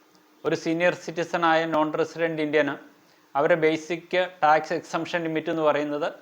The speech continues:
രണ്ടര ലക്ഷം രൂപയാണ്. ന്യൂ ടാക്സ് റെജീമാണ് ഫോളോ ചെയ്യുന്നതെങ്കിൽ ബേസിക് ടാക്സ് എക്സംഷൻ ലിമിറ്റ് മൂന്ന് ലക്ഷം രൂപയും. ടാക്സ് ആക്ടിൽ എയ്റ്റി ടി ടി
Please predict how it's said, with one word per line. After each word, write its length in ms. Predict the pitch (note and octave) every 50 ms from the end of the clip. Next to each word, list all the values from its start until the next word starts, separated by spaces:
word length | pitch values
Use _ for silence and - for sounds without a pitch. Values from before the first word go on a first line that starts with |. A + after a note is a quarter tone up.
| - _ _ _ _ C3+
രണ്ടര 280 | C#3 D3 D3+ D#3+ D#3+ D#3+ E3+
ലക്ഷം 240 | E3 E3 - F3 D#3+ D3+
രൂപയാണ്. 420 | D#3 D3+ C3+ C#3 C#3 B2+ B2 C3 - D3
ന്യൂ 100 | D#3 E3 D#3+ E3+
ടാക്സ് 360 | E3 D#3+ D#3+ - - - F3+ E3+ E3+ D#3+
റെജീമാണ് 480 | D3+ D#3 D#3+ E3 E3 D#3 D#3 D#3 E3 D#3 -
ഫോളോ 240 | - C#3+ D3 D#3+ E3 D#3+ D#3+
ചെയ്യുന്നതെങ്കിൽ 580 | D#3 D3 D#3 D#3 D3+ C#3+ C#3 C#3 C3+ C3 C3+ C#3 G3 - - - _ _ _ - C3
ബേസിക് 380 | D3 D3 C#3+ - D#3+ D#3 - - C#3+
ടാക്സ് 280 | C#3+ C#3+ C#3 - - C#3+
എക്സംഷൻ 400 | C3+ - - D#3+ C#3+ - - D#3 D3 C#3+
ലിമിറ്റ് 300 | C#3 C#3 C#3 - F3+ - - - _ -
മൂന്ന് 180 | C#3+ D3 D3 D#3 D#3 D3+
ലക്ഷം 240 | D3+ - D#3+ C#3+ B2+ B2
രൂപയും. 280 | A2+ G#2+ A2+ G#2 G2+ - - _ _ _ _ -
ടാക്സ് 220 | - F#3+ - - F#3+ F3+ F3+
ആക്ടിൽ 300 | F3+ F3 - F#3 E3+ E3 E3+ - - - _ _ _ _ _ - D#3 D#3+
എയ്റ്റി 220 | D#3+ D#3+ F3 F#3 F3 D#3+
ടി 80 | F#3 F#3 F3 -
ടി 100 | F#3